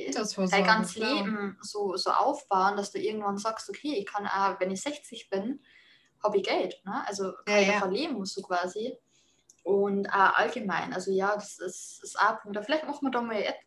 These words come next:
Speaker 2: äh, extra Podcast-Folge.
Speaker 1: Finde ich auch, weil das,
Speaker 2: Ja.
Speaker 1: das, das, äh,
Speaker 2: Vielleicht
Speaker 1: ist
Speaker 2: also ein
Speaker 1: noch so
Speaker 2: bisschen
Speaker 1: ein
Speaker 2: Schattenseiten
Speaker 1: Riesenthema.
Speaker 2: und so, ja,
Speaker 1: Ja.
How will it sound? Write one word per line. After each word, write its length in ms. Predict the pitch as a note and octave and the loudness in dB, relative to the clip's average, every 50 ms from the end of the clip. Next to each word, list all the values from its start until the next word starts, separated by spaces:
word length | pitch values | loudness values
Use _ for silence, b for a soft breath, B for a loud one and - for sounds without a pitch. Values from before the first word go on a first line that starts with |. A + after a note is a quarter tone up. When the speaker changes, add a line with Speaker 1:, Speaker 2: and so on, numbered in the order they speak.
| _ - - | _ -10 -4
Speaker 2:
äh, 140 | G3+ G3+ G3+ | -2 0 0
extra 380 | - B3+ - - - - C4+ | 0 -2 -4 -6 -2 0 0
Podcast-Folge. 960 | C4 C4 - - C#4 - - - C4 B3+ B3+ B3+ - - - B3 A3+ A3+ A3+ A3+ | 0 0 -2 -8 -8 -10 -6 -2 0 0 0 0 -4 -4 0 2 2 4 4 4
Speaker 1:
Finde 140 | C4+ C4 B3 | 4 4 6
ich 160 | A3+ A3+ A3+ | 8 8 10
auch, 320 | A#3 A3+ G#3+ G#3 G3+ F#3+ F#3+ | 10 12 12 10 8 8 6
weil 180 | G#3 G#3 G#3 | 8 8 8
das, 220 | G3+ A3+ A#3 A#3 A#3 | 6 4 2 2 0
Speaker 2:
Ja. 40 | - G3+ | -2 -4
Speaker 1:
das, 280 | G#3 - - - - - G3 | -8 -6 -8 -8 -10 -8 -6
das, 300 | G#3+ G#3+ F#3+ - - - | -4 -4 -4 -4 -6 -8
äh, 40 | - - | -6 0
Speaker 2:
Vielleicht 200 | - G3 - - | 4 6 6 8
Speaker 1:
ist 80 | - - | 8 6
Speaker 2:
also 80 | A3+ | 4
ein 40 | A3+ | 4
Speaker 1:
noch 80 | A3+ G#3+ | 4 4
so 60 | C4 | 4
Speaker 2:
bisschen 180 | B3+ - B3+ - | 4 8 8 10
Speaker 1:
ein 140 | B3 B3 B3+ | 10 10 8
Speaker 2:
Schattenseiten 640 | A#3+ A#3 A3+ D4 D#4 D#4+ D#4+ C#4 C4 C4+ G3 F#3 | 6 8 8 8 8 8 6 6 6 6 6 6
Speaker 1:
Riesenthema. 360 | F#3+ F#3+ D4 C#4 C4+ B3+ A3 G#3 | 6 6 6 6 6 6 6 4
Speaker 2:
und 60 | G#3 | 4
so, 340 | A3 G3+ G3+ G3+ G#3 - - | 2 2 2 2 2 0 -2
ja, 180 | - G3 F#3+ F#3 | -4 -2 0 2
Speaker 1:
Ja. 320 | F#3 G#3 G#3 G3+ G3 - | 4 6 6 4 4 0